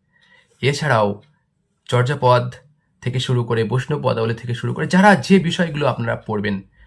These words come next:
অনেক ক্ষেত্রে ইন্টারভিউর মধ্যে দেখবেন, আহ, একটা জিনিস আপনাকে লক্ষ্য করতে হবে যে আপনি তো সব পড়তে পারেন না। হয়তো আপনাকে বললো যে, "আপনাকে কোথা থেকে প্রশ্ন করবো?"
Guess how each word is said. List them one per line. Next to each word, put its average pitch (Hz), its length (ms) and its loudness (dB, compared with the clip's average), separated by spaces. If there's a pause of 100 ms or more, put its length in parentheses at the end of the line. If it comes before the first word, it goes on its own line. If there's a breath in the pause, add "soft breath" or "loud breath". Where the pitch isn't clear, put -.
অনেক 180 180 4
ক্ষেত্রে 214 260 0
ইন্টারভিউর 196 420 4
মধ্যে 185 220 2
দেখবেন, 151 340 -4 (400 soft breath)
আহ, - 60 -12 (120)
একটা 160 260 -2
জিনিস 143 320 -4
আপনাকে 117 320 -4
লক্ষ্য 107 240 -6
করতে 110 240 -6
হবে 104 200 -4 (240 loud breath)
যে 123 80 -2
আপনি 165 160 -4
তো 180 80 0
সব 175 340 0 (100)
পড়তে 170 240 -4
পারেন 143 180 -2
না। 127 120 2
হয়তো 147 220 -2
আপনাকে 143 260 -4
বললো 139 180 -2
যে, 139 220 -4
"আপনাকে 135 260 -4
কোথা 160 200 -4
থেকে 117 140 -4
প্রশ্ন 98 260 -10
করবো?" 92 240 -10